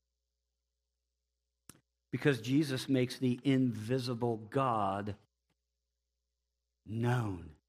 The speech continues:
and seen. See, God's word is all about Jesus, <laughs> and Jesus is God's word to you.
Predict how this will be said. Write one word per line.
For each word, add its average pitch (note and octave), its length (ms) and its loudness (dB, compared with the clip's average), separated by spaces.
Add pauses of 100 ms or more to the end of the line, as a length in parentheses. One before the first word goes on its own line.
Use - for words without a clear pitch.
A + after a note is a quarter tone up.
(260)
and G2+ 160 -8
seen. F2+ 640 -8 (1900)
See, D#3+ 160 -2
God's D3 320 4
word C#3 300 4
is C3 140 -4
all C#3 160 4
about C3 320 4
Jesus, B2 800 0 (420)
<laughs> - 680 -6
and C3 280 4
Jesus B2 840 0
is A#2+ 200 0
God's B2 400 -2
word B2 360 -2
to C#3 80 -6
you. B2+ 500 -4